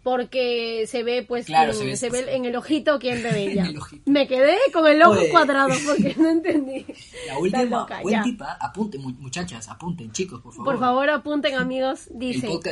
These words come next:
Speaker 2: espérate, el
Speaker 1: dos.
Speaker 2: podcast de los gafos siempre promoviendo la toxicidad.
Speaker 1: <laughs> Dice, dos, una mujer sabe con quién nos está engañando o al menos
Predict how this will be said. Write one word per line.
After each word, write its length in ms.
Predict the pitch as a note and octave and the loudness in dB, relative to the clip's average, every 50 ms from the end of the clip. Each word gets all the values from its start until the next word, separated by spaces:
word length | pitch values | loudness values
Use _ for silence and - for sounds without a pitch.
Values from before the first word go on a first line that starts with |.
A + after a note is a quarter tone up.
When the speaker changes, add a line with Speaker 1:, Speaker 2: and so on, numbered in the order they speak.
| D#3+ F#3+ | -4 -2
Speaker 2:
espérate, 240 | F3+ D#3 D3 C#3+ C3+ | -2 -2 -2 -4 -2
el 40 | C3+ | 2
Speaker 1:
dos. 140 | D#4+ E4 A#3+ | 2 2 2
Speaker 2:
podcast 260 | F3+ F3 F#3 F#3 F3 | 2 -2 -2 -4 -4
de 60 | D#3+ D3 | -4 -6
los 180 | C#3 C3+ C3+ | -10 -12 -12
gafos 340 | C#3+ D#3+ D#3+ D3+ D3 C#3+ C3+ | -10 -12 -10 -10 -10 -12 -10
siempre 360 | C#3+ D#3 D#3 D3+ D3+ C#3 C3+ B2+ | -10 -10 -10 -8 -10 -10 -12 -12
promoviendo 560 | - C#3 C#3 C3 C3 B2+ C#3 D3+ D3+ D3 C#3 | -12 -8 -6 -4 -2 -2 -2 -4 -4 -6 -6
la 140 | C3 B2+ B2 | -8 -10 -12
toxicidad. 500 | B2+ B2+ - C3 B2 B2 A#2+ A#2 A#2 - _ - - _ - | -12 -12 -12 -10 -10 -10 -12 -14 -18 -20 _ -20 -20 _ -12
Speaker 1:
<laughs> 1800 | - - - - - - - G#4 - - C#5 C#5+ - - - D5 - - - - - G4+ - _ - _ - - - - C5 C5 B4+ B4+ A4 - | -10 -10 -10 -10 -8 -2 -2 -2 0 0 -2 -2 -2 -2 -6 -6 -6 -6 -12 -16 -16 -16 -16 _ -20 _ -20 -20 -18 -14 -12 -10 -10 -10 -8 -4
Dice, 380 | D4 D#4+ E4+ E4+ C#4 D4+ C4+ A#3+ | 0 2 2 4 2 2 -2 -2
dos, 300 | A#3+ C#4+ D4 B3+ A3 G#3 - - - - - - - | -2 -2 -2 -2 -2 -6 -10 -18 -20 -20 -20 -16 -8
una 260 | - E4+ E4+ G4 G4+ | -4 -4 -2 -2 -2
mujer 540 | F4+ D4+ B3 A#3+ - C4+ B3+ B3+ C4+ C#4 - _ - | -2 -4 -4 -4 -4 -4 -4 -4 -4 -6 -10 _ -20
sabe 500 | - - - C#4 B3+ B3+ B3+ C4+ C#4 C#4 | -18 -10 -6 -4 -4 -2 -2 -4 -4 -6
con 240 | - A3+ A3+ A3+ G#3 | -8 -10 -10 -10 -10
quién 280 | - C#4 C#4 C#4+ D4 D4+ | -8 -6 -6 -4 -4 -4
nos 280 | D#4+ D#4+ D#4+ - - - _ _ _ - | -4 -6 -8 -10 -14 -20 _ _ _ -14
está 380 | - A3+ G#3+ G3+ - - B3+ | -10 -10 -10 -10 -10 -10 -8
engañando 800 | B3 B3+ B3+ B3 B3 A#3+ A#3+ B3 A#3+ B3 B3 B3 B3 C4+ C#4 C4+ | -8 -8 -8 -8 -8 -6 -6 -6 -6 -6 -6 -4 -4 -4 -4 -6
o 140 | - A3+ A3 | -6 -8 -8
al 140 | G#3+ G#3+ G#3+ | -6 -6 -8
menos 580 | A3 A3+ A#3 A#3+ B3 B3 B3 C#4+ E4 - _ | -8 -8 -8 -8 -8 -6 -6 -8 -8 -10 _